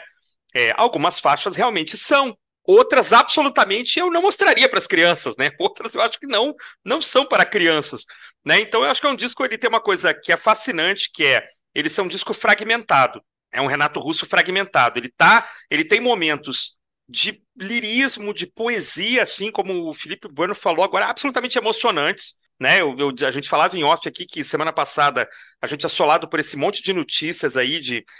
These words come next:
crianças morrendo e hospitais sendo bombardeados. Eu não consegui chegar ao final de perfeição cantando, eu embarguei a voz e parei, deixei o, o, o Renato terminar sozinho, eu estava acompanhando ele direitinho, mas eu não consegui ir até o final,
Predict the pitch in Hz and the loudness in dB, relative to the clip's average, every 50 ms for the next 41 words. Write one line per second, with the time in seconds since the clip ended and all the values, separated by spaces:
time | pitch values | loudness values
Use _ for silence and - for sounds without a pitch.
0 | _ _ _ - - 135 139 151 160 - 165 143 143 151 139 113 123 135 135 151 | _ _ _ -8 -2 0 2 2 0 0 -4 -6 -4 -2 -2 -2 -2 0 0 2
1 | 160 151 123 131 131 - - 147 - 151 147 - - 147 143 139 147 139 143 143 | 0 0 -2 -4 -6 -6 -6 -4 -2 -2 -2 -2 -4 -8 -6 -4 -2 -2 -2 -2
2 | 135 127 139 135 127 123 - - - - _ _ - - 262 254 240 - 247 220 | -2 0 2 2 2 0 -2 -6 -20 -20 _ _ -2 2 2 2 4 4 2 0
3 | - - - 220 - - - 202 160 185 180 170 143 170 180 - - 220 190 170 | 0 0 -2 -4 -2 0 0 2 4 4 4 6 4 4 2 0 -2 -2 0 2
4 | 165 170 170 - - 175 147 - 175 147 - - 165 151 - 185 165 165 - 165 | 2 0 0 -2 -6 -6 -4 -4 -4 -4 -2 -2 -4 -2 -2 -2 -2 0 0 2
5 | 156 190 220 269 247 _ _ - 147 143 143 131 143 135 131 117 139 135 127 - | 2 2 0 -4 -10 _ _ -4 -2 -2 2 2 2 2 2 2 2 2 2 2
6 | 131 139 151 139 - - 143 127 117 113 127 165 - 156 - - - 139 131 123 | 0 -2 -2 -4 -4 -2 0 0 0 0 -2 -4 -4 -6 -8 -6 -4 -4 -2 -4
7 | 117 - _ - _ _ _ - 127 123 123 120 - 135 131 127 117 104 143 135 | -4 -6 _ -20 _ _ _ -12 -10 -10 -10 -8 -6 -4 -4 -4 -4 -4 -2 -2
8 | 131 139 135 - - 139 123 127 127 120 117 - - 135 120 117 117 123 151 208 | -2 -2 -2 -4 -6 -4 -4 -2 -2 -2 -2 -2 -2 -4 -4 -4 -6 -8 -8 -6
9 | 202 151 117 - - 139 127 135 127 - 143 139 - 123 131 131 127 131 127 120 | -6 -6 -6 -4 -4 -4 -2 -2 -4 -6 -6 -2 -2 0 0 0 -2 -4 -4 -4
10 | - 139 135 147 143 - - 151 175 190 165 131 123 123 - - - - - 139 | -2 -2 -2 -2 -2 -4 -6 -6 -6 -6 -6 -6 -6 -6 -6 -6 -6 -6 -8 -10
11 | 120 - 120 165 170 - - - - - - 143 143 139 - 143 139 - - - | -8 -6 -4 -4 -4 -4 -8 -20 -14 -4 0 0 2 2 2 0 -2 -2 -2 -4
12 | 160 151 135 147 185 - | -2 0 0 0 -2 -4